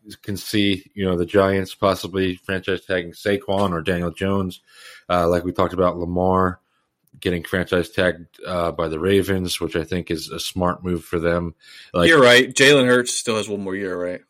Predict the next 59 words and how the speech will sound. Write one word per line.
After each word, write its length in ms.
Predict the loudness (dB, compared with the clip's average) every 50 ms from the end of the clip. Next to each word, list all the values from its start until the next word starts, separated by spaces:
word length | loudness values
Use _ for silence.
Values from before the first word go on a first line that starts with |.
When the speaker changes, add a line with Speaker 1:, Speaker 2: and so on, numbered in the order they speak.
| _ _ 2
Speaker 1:
Yeah. 280 | 4 4 4 4 0 -4 _ _ -20 -20 -20 -20 -10 -6
Speaker 2:
Yeah. 340 | -2 0 0 0 0 -2 -4 -10 -16 _ _ _ _ -16 -8
I 120 | 0 4
Speaker 1:
But 140 | 4 6 6
Speaker 2:
forgot 240 | 4 2 0 0 0
he 80 | 0 0
got 200 | 0 -2 -2 -4
drafted 400 | -6 -6 -6 -6 -8 -10 -10 -10
only. 360 | -10 -10 -12 -12 -14 -14 -16 _ _ _ -4
Speaker 1:
And 180 | -2 0 2 2
I 160 | 2 2 2
hate 220 | 2 2 2 2
to 60 | 2 0
Speaker 2:
Yeah. 40 |
Speaker 1:
say 260 | 2 4 4 6 6 6
it, 200 | 4 2 -2 -2
but 100 | 0 0
I 80 | 0 0
think 220 | 0 -2 -2 -2
the 180 | -4 -4 -2 0
Eagles 300 | 2 4 4 4 4 2
are 40 | 0
gonna 340 | -2 -2 -2 -2 -2 -4 -6 _ -4
make 220 | -2 -2 -2 -2
a 60 | -6
dumb 320 | -6 -2 0 2 2 2 2
move 340 | 2 2 2 2 2 0
and, 180 | -2 -8 -10 -12 -16 _ _ -20 -20 -20 -20 -20 _
and 240 | -12 -12 -10 -10 -12
throw 380 | -14 -4 2 4 6 6 6 4
a 40 |
huge 480 | 2 -2 -4 -2 0 0 0 -2 -6 -6
contract 520 | -2 -2 0 -2 -2 -2 -4 -4 -4 -6
at 100 | -10 -10
him 260 | -8 -8 -6 -6 -8 -8
this 160 | -8 -6 -4
upcoming 400 | -4 -4 -4 -4 -6 -6 -6 -6
year. 260 | -4 -4 -4 -4 -6 -8 _ _ _ _ _ _ _ _ _ 0
Speaker 2:
They're 120 | 2 4 4
Speaker 1:
Just 160 | 6 4 4
Speaker 2:
gonna. 200 | 4 2 0 -4
Speaker 1:
be-, 60 | -8 _ _ _ _ _ _ _ _ _ -4 0
before 340 | 0 2 4 6 6 6 8
Speaker 2:
I 20 | 6
feel 80 | 6
Speaker 1:
his, 80 | 4 4
Speaker 2:
it. 80 | 2 -2 -6 -12 -18 _ 2
Speaker 1:
yeah, 160 | 4 4 4
just 200 | 4 2 0 0
before 300 | 0 0 2 4 4 4
his 140 | 4 2 0
contract 440 | -2 0 0 0 0 0 -2 -2 -4
expires, 540 | -6 -10 -4 0 2 4 4 2 0 -2 -4
they're 220 | -4 -2 -2 -2
gonna 180 | -2 -2 -4 -6
extend 460 | -6 -8 -10 -10 -8 -6 -6 -6 -6
him 160 | -6 -8 -6 -6
to 300 | -6 -6 -4 -4 -4
a, 60 | -4